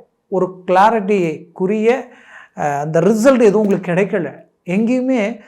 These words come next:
உங்களுக்கு வேண்டியவங்களும் உங்களை காயப்படுத்தினால் எப்படி இருக்கும்? உங்களை சார்ந்தவங்களே உங்களை புரிஞ்சுக்காம இருந்தா எப்படி இருக்கும்? அந்த மாதிரியான நிலைகள். மிதுன ராசி என்பவர்கள் பல பேர் உங்களுக்கு வேண்டியவங்க,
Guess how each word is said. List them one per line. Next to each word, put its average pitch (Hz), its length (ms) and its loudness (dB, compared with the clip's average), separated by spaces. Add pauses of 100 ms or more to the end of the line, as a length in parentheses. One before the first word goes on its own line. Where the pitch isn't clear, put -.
(120)
உங்களுக்கு 190 360 0
வேண்டியவங்களும் 254 400 2
உங்களை 214 140 -4
காயப்படுத்தினால் 180 800 -8
எப்படி 151 180 -12
இருக்கும்? 147 260 -14
உங்களை 196 200 -4 (120)
சார்ந்தவங்களே 240 840 -2
உங்களை 233 200 0
புரிஞ்சுக்காம 233 720 -2
இருந்தா 175 260 -4
எப்படி 151 240 -10
இருக்கும்? 139 360 -14 (140)
அந்த 220 320 -6
மாதிரியான 202 400 0
நிலைகள். 160 340 -6
மிதுன 190 280 -2
ராசி 226 280 2
என்பவர்கள் 226 400 -4 (360)
பல 214 300 6
பேர் 233 500 2 (400)
உங்களுக்கு 202 340 4
வேண்டியவங்க, 180 840 2